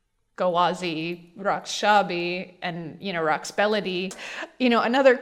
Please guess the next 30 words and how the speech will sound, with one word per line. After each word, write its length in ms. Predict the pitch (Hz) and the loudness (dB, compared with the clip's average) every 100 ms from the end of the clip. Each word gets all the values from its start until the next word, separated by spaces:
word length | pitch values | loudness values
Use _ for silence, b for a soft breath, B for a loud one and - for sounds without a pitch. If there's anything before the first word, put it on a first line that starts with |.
| - 220 | -2 2
good 240 | 247 220 | 2 2
question 520 | - 233 277 - 202 | 0 0 0 -4 -4
here 340 | 208 208 202 196 | -2 -2 -2 -2
is, 160 | 202 | -4
where 420 | 190 196 208 220 | -4 -2 0 0
is 140 | 208 220 | -2 -4
the 80 | 202 | -4
crossover 520 | 214 190 202 196 190 | 0 0 0 -2 -4
between, 360 | 196 - 196 | -6 -6 -6
like, 180 | 185 156 | -4 -6
home 420 | - 220 220 233 | -6 -2 0 0
style 760 | 247 - 180 170 170 175 233 - B B B B B B 190 | -2 -2 0 0 0 -2 -4 -8 B B B B B B 0
Raqs 340 | 190 185 202 | 2 0 -2
Beledi 800 | 196 202 196 185 175 175 180 - B B B B _ _ _ | 0 2 0 -2 -2 -2 -4 -10 B B B B _ _ _
and 200 | 196 190 | -4 -2
Gawazi 680 | 185 170 143 165 - 107 - - _ _ | -2 0 -2 -4 -8 -12 -14 -16 _ _
or 160 | - - | -12 -10
Shar'i? 760 | - 165 - - - - 214 - - | -6 -6 -8 -14 -16 -14 -16 -16 -14
And, 260 | 180 147 | -14 -12
you 100 | - | -12
know, 160 | 165 92 | -10 -6
like, 200 | 151 - | -6 -2
all 180 | 202 269 | 2 2
of 120 | 254 | 2
these 180 | 285 285 | -2 -2
things 340 | 262 262 226 | 0 0 0
are 100 | 180 | -2
mixed 460 | 175 185 202 - 208 | -4 -8 -8 -6 -4
in 160 | 202 | -4
together. 720 | 202 175 185 175 156 151 185 | -6 -2 -2 0 -4 -6 -10